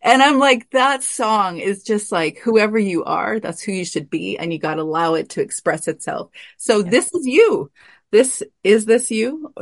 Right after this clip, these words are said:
Speaker 1: I'm sure there's many iterations of who
Speaker 2: There's
Speaker 1: you
Speaker 2: many. I mean, here's the fun thing about picture books too. Um, I had, I realized, <laughs> um, so many of my picture books are actually kind of solemn and serious. Uh,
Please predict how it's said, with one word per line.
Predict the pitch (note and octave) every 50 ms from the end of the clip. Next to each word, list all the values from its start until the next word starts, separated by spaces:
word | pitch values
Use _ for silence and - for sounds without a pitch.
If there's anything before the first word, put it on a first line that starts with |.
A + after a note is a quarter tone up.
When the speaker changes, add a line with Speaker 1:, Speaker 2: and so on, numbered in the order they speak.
| F#3+ F3+
Speaker 1:
I'm | - - G3
sure | G3 - - G#3+
there's | G#3 G#3 G#3+ G#3
many | G#3+ G3+ G3+ G3+ F#3 - -
iterations | G3 F#3+ F3 E3+ E3 F3 G#3 - - - B2+ - - - - -
of | - F#3 F3 -
who | - A3+
Speaker 2:
There's | F#3+ A#3 A#3 A#3
Speaker 1:
you | -
Speaker 2:
many. | G#3+ A3+ A#3+ C4 B3 - - - - - - -
I | - D4
mean, | C#4 D4 C#4+
here's | C#4+ D#4+ F4 E4+
the | - D4+
fun | - C4+ B3+ B3+
thing | A#3+ B3+ A#3 A3+
about | G3 G3+ A#3 -
picture | - G#3+ A3 F#3+ - G#3+
books | F#3 F#3+ F#3 F#3 - -
too. | - - - A3 G3+ G3 F#3 F3+ F3+ -
Um, | - F3+ E3+ E3 E3 D#3+ E3 D#3+ - _ - - - - - - - _ _ -
I | A3+ B3
had, | B3+ C4+ B3+ A#3+
I | - A3 A#3
realized, | A#3 B3+ B3+ A#3+ A#3+ A3+ G#3 G3 F#3+ - - - _ _ _ _ _ _ _ _ _ _ _ _ _ _ _ _ _ _ _ _ _ _ _ _ _ -
<laughs> | - - - - - B3+ A#3 - - - - - - - - - - -
um, | B3 A#3 A3 G#3 G3 F#3+ F3+ -
so | G3+ - - B3 A#3+
many | B3 C4 C4 C4
of | B3 A3+
my | G#3 G3
picture | G3 G#3 F#3+ - G#3+
books | G3 G#3 - -
are | G3
actually | F3 F#3 - G#3
kind | - G#3+ G3+ F3+
of | -
solemn | - - F#3 E3+ E3 F3 F#3 F#3+ G3 -
and | - F#3 E3
serious. | D3 - E3 D#3+ D#3 D#3+ F3 A#3+ D#4+ G4 G#4+ - - - _ _ _ _ _ -
Uh, | F#3+ F#3+ F3+ F3 E3 D#3+ D3+ C3 -